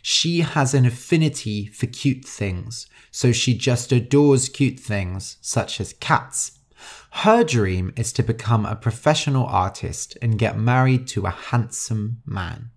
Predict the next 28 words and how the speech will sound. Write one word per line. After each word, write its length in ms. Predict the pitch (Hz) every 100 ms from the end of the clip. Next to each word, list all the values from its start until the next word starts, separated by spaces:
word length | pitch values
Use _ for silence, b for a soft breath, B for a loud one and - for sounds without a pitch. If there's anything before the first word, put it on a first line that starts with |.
| _ - B B B -
Her 120 | 131
strength 720 | 131 - 143 151 165 135 -
is 220 | 127 117
her 260 | - 110 -
eye 260 | 123 120 120
for 180 | 117 98
colour, 520 | - - 107 95 110 _ B B B
so 220 | - 120
she 240 | 110 117
is 140 | 104 107
really 280 | 127 131 110
great 380 | 120 110 -
at 180 | 95 -
picking 300 | - - 104
out 240 | 92 - -
colours. 460 | 156 120 85 - - _ _ _ B B B B
Shu 400 | - - 202 196
is 240 | 151 - 156
only 500 | 160 165 160 147 131
five 460 | - - 135 135
foot 460 | 135 - - - 135
one, 420 | 143 117 - 117 _ _ _ _ _
so 680 | - - 131 120 117 117 113
people 460 | - 180 - 170 147
are 140 | 123
always 580 | 147 143 135 127 123 -
overlooking 680 | 127 117 117 113 127 - 104
her 340 | 98 - 113